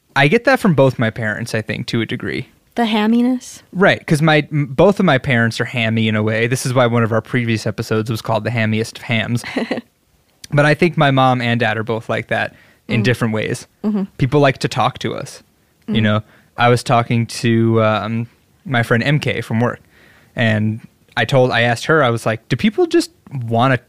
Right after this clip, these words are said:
Speaker 1: tell you things sometimes?" And she was like, "Yes." She was like, "That happens to you too, right? I can tell."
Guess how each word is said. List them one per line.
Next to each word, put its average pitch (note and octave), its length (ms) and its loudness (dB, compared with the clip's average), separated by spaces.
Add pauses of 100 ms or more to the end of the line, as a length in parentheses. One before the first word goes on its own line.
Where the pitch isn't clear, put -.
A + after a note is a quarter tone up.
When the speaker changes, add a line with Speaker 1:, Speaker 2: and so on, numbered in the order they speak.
(100)
Speaker 1:
tell B2 340 -4
you F3+ 280 2
things G3 640 0 (260)
sometimes?" F#3+ 800 2 (800)
And C3+ 100 0
she - 80 0
was C3 160 4
like, B2 160 -2
"Yes." D3+ 460 0
She D3 60 0
was B2+ 80 0
like, B2 120 0
"That C3+ 120 2
happens A#2+ 320 -4
to - 120 -6
you G#2+ 140 0
too, G#2+ 200 -2
right? G#2+ 260 -2
I A2 100 -2
can A2 140 -8
tell." A2 320 -4